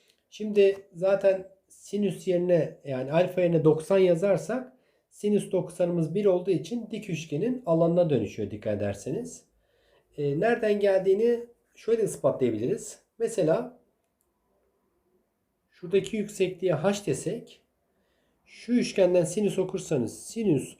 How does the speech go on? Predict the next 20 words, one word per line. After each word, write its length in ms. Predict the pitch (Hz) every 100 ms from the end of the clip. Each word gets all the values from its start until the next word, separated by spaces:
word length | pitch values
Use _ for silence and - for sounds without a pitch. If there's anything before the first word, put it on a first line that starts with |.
| -
alfamız 720 | 175 214 - 160 240 247 - _
karşı 500 | - 165 165 - 185
bölü 140 | 156 139
hipotenüsten 600 | 160 160 185 143 214 202
h 380 | 196 175 -
bölü 180 | 147 135
c'dir. 580 | 135 185 165 247 - _ _ _ _ -
Oradan 420 | 202 220 180 143
H'ımız 680 | 202 202 160 190 262 - - _ _ _ _ 113
C 280 | 143 226 226
çarpı 420 | 160 131 127 -
sinüs 420 | - 185 233 -
alfa 300 | 156 110 -
olur. 340 | 95 - - _ _ _ _ _ _ _ _ _ _ -
Bu 200 | 185 269
üçgenin 300 | 247 208 202
alanını 300 | 196 185 214
da 100 | 262
klasik 400 | 208 190 - -
yazalım. 480 | 127 107 127 233